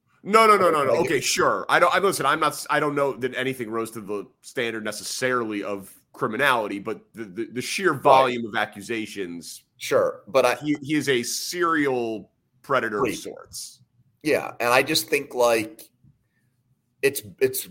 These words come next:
Speaker 2: it's beneficial or good for everybody if he's just, like, keep him off to the side. The Browns,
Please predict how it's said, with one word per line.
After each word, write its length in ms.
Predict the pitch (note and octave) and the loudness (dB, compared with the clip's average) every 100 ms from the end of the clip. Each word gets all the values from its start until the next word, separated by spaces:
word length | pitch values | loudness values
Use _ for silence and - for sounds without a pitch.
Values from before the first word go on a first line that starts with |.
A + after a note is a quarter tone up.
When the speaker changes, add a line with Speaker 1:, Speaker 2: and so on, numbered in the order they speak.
| - | -8
Speaker 2:
it's 180 | C#3 - | -8 -6
beneficial 800 | - G#2 D3 D#3+ E3 D#3 D#3+ D3 | -10 0 2 2 2 0 2 0
or 180 | A2+ A2+ | 2 0
good 220 | - - | 2 0
for 180 | - A2 | 0 0
everybody 640 | A#2 A#2 G#2+ G2+ G2 G2+ | 0 0 -2 -2 -2 -4
if 140 | G#2 A2 | -6 -6
he's 160 | A2 | -8
just, 320 | A2 A2 - A2 | -6 -8 -6 -4
like, 540 | G#2 G2 F#2+ - - _ _ _ _ _ _ _ _ - | -2 -2 -4 -12 -20 _ _ _ _ _ _ _ _ -8
keep 220 | D#3 D#3+ | -6 -6
him 140 | C3 | -2
off 200 | A#2 A2 | 0 -2
to 100 | B2+ | -4
the 80 | G2 | -6
side. 400 | - E2 D#2+ - | -4 -4 -6 -10
The 80 | - | -8
Browns, 760 | B2+ B2 D3 E3+ D#3 - - | -2 0 2 0 -2 -6 -10